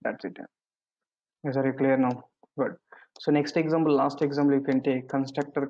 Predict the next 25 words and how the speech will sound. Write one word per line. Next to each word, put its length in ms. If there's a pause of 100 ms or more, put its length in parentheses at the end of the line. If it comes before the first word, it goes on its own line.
calling, 320
guys. 300 (440)
Because 240
one 180
method 180
is 160
calling 260
another 240
method, 260
right? 180 (520)
Like 260
that 340
way, 140
same 380
way, 220 (340)
is 100
that 140
one 220
constructor 420
can 280
call 160
another 260
constructor 500
or 80
not. 260